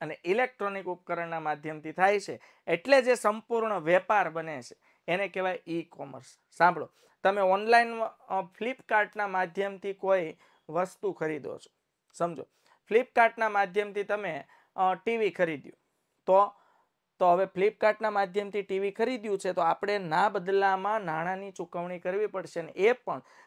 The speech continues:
કેટલી કેટલી રીતે થાય, ક્રેડિટ કાર્ડ, ડેબિટ કાર્ડ, ચેકથી થાય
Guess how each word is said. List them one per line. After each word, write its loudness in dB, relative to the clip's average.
કેટલી 2
કેટલી -2
રીતે 0
થાય, -4
ક્રેડિટ -4
કાર્ડ, 0
ડેબિટ -2
કાર્ડ, -2
ચેકથી -8
થાય -4